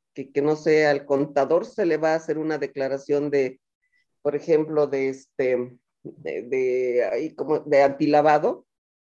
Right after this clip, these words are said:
pues ya con eso tiene la organización para perder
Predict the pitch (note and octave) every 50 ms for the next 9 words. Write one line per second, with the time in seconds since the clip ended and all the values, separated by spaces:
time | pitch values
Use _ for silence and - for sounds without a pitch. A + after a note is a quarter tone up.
0 | _ _ _ _ _ _ _ D#3 D3+ F3 G3+ - - - - D#4 B3+ B3 B3 B3+
1 | - A#3+ - - - F3+ F3 E3+ F3 F3 D#3+ D#3 C#3+ B2+ C3+ C#3 C#3+ D3+ D3 C#3
2 | C#3 C#3 E3+ E3 E3 E3 E3+ D#3 C#3 C3+ - - B2+ B2+ B2 C#3 D3+ D#3+ - A3